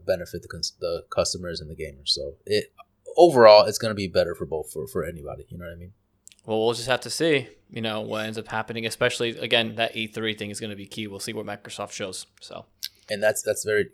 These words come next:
Speaker 1: that's a good point. Yeah, E three is gonna be huge for both of them 'cause you can't,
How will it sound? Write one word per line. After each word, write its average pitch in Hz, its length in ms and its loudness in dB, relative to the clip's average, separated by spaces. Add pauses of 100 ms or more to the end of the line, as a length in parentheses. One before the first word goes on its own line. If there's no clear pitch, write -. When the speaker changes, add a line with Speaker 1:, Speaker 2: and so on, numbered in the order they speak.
Speaker 1:
that's 104 180 -4
a 92 220 0
good 95 160 -4
point. 101 320 -2
Yeah, 90 220 -2 (140)
E 107 160 -4
three 107 240 -2
is 95 80 -6
gonna 92 180 -6
be 87 80 -12
huge 101 400 -8
for 90 220 -4
both 139 280 4
of 85 60 -10
them 76 160 -14
'cause 98 220 -4 (260)
you 113 120 -12
can't, 139 360 2